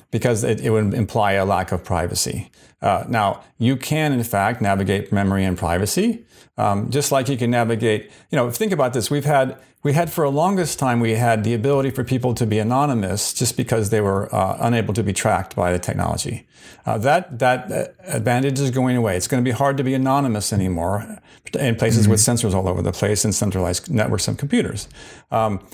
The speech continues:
Speaker 1: it's already gone in some places, China and so on, but it's gonna be gone in other places just because of the nature of this. Well, society doesn't just sit back and go, "Oops, it's all over."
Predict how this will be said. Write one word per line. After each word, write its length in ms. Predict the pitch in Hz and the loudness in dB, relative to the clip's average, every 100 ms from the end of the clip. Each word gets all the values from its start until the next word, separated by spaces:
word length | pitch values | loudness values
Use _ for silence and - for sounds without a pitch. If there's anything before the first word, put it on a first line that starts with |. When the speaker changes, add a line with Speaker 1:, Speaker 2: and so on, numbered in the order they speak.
| - | -2
Speaker 1:
it's 220 | 113 - - | 0 0 0
already 320 | 131 139 131 | 0 0 0
gone 260 | 123 110 107 | 0 0 0
in 160 | 98 | -2
some 200 | - - | -2 -4
places, 320 | 98 104 104 - | -2 -2 -4 0
China 300 | 98 95 95 | 2 2 2
and 100 | 90 | 0
so 120 | 95 | -2
on, 160 | 95 113 - - | -2 -2 -6 -8
but 80 | - | -4
it's 100 | 123 | -2
gonna 180 | 156 147 | 0 0
be 100 | 143 | 0
gone 200 | 135 131 | 0 0
in 60 | 175 | 0
other 100 | 170 | 0
places 260 | 131 113 | -2 0
just 140 | 147 - | 0 0
because 300 | 127 135 113 | 0 0 2
of 40 | |
the 100 | 110 | 2
nature 340 | 113 127 110 87 | 2 2 0 -2
of 100 | - | -4
this. 260 | - - _ - _ | -10 -12 _ -20 _
Well, 120 | 131 | 0
society 560 | - 151 - 202 262 170 | 2 0 0 2 2 0
doesn't 200 | 143 131 | 0 0
just 120 | 117 | 0
sit 160 | 147 117 | 0 0
back 140 | 117 | 0
and 80 | 117 | 2
go, 160 | 113 143 | 2 0
"Oops, 180 | 151 123 | 0 -2
it's 120 | 120 | 0
all 200 | 107 180 | 0 2
over." 380 | 220 110 180 | 2 0 -2